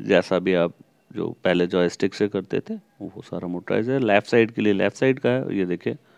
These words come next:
थोड़ा दूर है, but हाँ आप देख सकते हैं कि वो मूव हो रहा है ऊपर नीचे साइड में, ऐसा एडजस्टमेंट है। अभी मिस्टर अनिरुद्ध ये हमारी हेल्प करेंगे इसके सीट को संभालने के लिए। ड्राइवर सीट, इसमें हाइट एडजस्टमेंट दिया हुआ है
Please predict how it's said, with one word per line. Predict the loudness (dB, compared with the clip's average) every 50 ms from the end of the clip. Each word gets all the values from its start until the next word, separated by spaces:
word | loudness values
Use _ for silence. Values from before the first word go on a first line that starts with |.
| _ _ _ _ _ _ _ -2
थोड़ा | 2 4 4 4
दूर | 4 4 4 8 8 8
है, | 8 8 4 -6 _ _ -10 -6
but | -4 -4 -4 -2
हाँ | -2 0 0 0
आप | 0 2
देख | 4 4 4 4
सकते | 2 0 -2 -2 -2 -4 -4
हैं | -2 -2
कि | -2 -4 -4 -4 -6
वो | -6 -4 -4
मूव | -2 -2 -2 -2 -2 -2 -4 -4
हो | -4 -2
रहा | -2 -2
है | -2 -4
ऊपर | -6 -6 -4 -4 -4 -2
नीचे | -4 -6 -4 -4 -4 -6 -6 -8 _ _ _ _ _ _ _ -20 -20 -20 _ _ _ _ _ _
साइड | -14 -8 -6 -4 -4 -4 -4 -6
में, | -6 -8 -8 -8 -12 -16 _ -16
ऐसा | -14 -12 -10 -10 -12 -12 _ _ _ -18
एडजस्टमेंट | -16 -16 -14 -12 -10 -10 -10 -10 -10 -12 -14
है। | -14 _ _ _ _ _ _ _ _ _ _ _ _ _ _ _ _ _ _ _ _ _ _ _ _ _ _ _ _ _ _ _ _ _ _ _ _ _ _ _ -2
अभी | 4 6 6 6
मिस्टर | 6 4 4 6 8 8
अनिरुद्ध | 8 10 10 10 10 10 8 6 4 -4 -16 -18 -20 _ _ -4 0
ये | 0 2
हमारी | 2 2 4 6 6 6
हेल्प | 6 8 6 6 6 4
करेंगे | 4 4 4 4 4 2 0 0 0 0 -2
इसके | -2 -2 -2 -4
सीट | -2 2 2 2 2 2
को | 0 0
संभालने | 0 2 2 2 2 2 2 4
के | 4 4
लिए। | 6 6 6
ड्राइवर | 4 4 4 4 4 4 2
सीट, | 2 4 2 4 4 4
इसमें | 0 0 0 -2 -4 0
हाइट | 4 4 4 4 4 4
एडजस्टमेंट | 0 0 0 0 -2 -2 -2 -2 -2 -2 0
दिया | 2 4 4 4
हुआ | 4 4 4 4 4
है | 2 0 -2